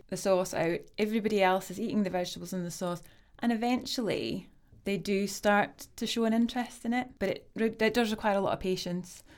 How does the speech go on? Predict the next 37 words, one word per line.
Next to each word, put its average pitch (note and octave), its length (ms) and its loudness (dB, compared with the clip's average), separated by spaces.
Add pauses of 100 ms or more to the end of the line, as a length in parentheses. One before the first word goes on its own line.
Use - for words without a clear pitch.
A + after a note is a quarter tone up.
(200)
and F3+ 180 -2
it - 100 -6
does G3 180 -4
require F#3 600 -4 (560)
parents - 680 -2
or F3 60 -4
carers F#3 720 0
or, F3+ 120 2
you F#3+ 140 0
know, F#3 120 0
any A3 200 2
trusted G3 320 -6
adult F3+ 380 -2
to - 80 -14
be F3+ 100 -6
sitting F#3+ 280 -4
down F#3 260 2
with F#3+ 220 -4
the A3 60 -10
kids, F3+ 420 -4 (380)
even A#3+ 260 4
if B3+ 140 4
you're C4 80 8
not A#3+ 180 6
having G#3+ 220 0
your G3 120 0
meal G3+ 200 2
at - 80 2
the G#3+ 60 -2
same A3 260 0
time G#3 240 -2
as F3+ 140 -4
them. E3 320 0 (300)
If F#3+ 100 0
you're G3+ 100 6
having G#3 280 6
a, G3+ 140 2